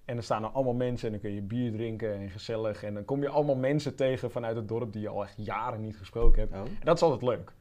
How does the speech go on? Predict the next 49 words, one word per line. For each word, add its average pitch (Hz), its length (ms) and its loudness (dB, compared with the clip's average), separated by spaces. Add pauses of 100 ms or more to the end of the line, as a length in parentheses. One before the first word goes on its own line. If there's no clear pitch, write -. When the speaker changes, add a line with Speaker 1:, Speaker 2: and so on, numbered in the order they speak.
(160)
Speaker 2:
Ja. - 280 10 (200)
Speaker 1:
Dat 123 120 -4
is 135 60 4
altijd 113 200 2
gezellig. 104 520 -2 (100)
Speaker 2:
Een 113 100 0
reunie. 127 440 4
Speaker 1:
Net, 147 180 2
net 160 200 4
alsof 151 220 4
je - 60 -4
in 143 60 4
een 139 60 0
Speaker 2:
Ja. 131 60 -2
Speaker 1:
soort 143 140 4
hele 139 240 4
gezellige 127 480 -2
grote 120 340 -2
kroeg 143 260 -6
staat. 127 360 -10 (720)
En 151 120 0
er 131 80 4
is 110 120 -4
ook 107 120 -2
een 98 100 -8
kermis, 127 500 -2
dus 101 140 -12
dat 98 180 -12
is 98 120 -14
ook 98 140 -12
natuurlijk 98 360 -8
altijd 98 180 -10
Speaker 2:
Het 98 100 -10
wordt 107 140 -6
Speaker 1:
leuk. 110 80 -8
Speaker 2:
een - 60 -14
knok 123 200 -4
op 120 120 -6
de 123 60 2
kermis 113 420 -4
natuurlijk 90 400 -10
meteen 92 200 -10
Speaker 1:
Ja, 92 100 -8
dat 98 60 -8
Speaker 2:
zo. 95 100 -4
Speaker 1:
is 92 140 -6
wel, 113 240 4
dat 110 180 4
is, 117 160 -6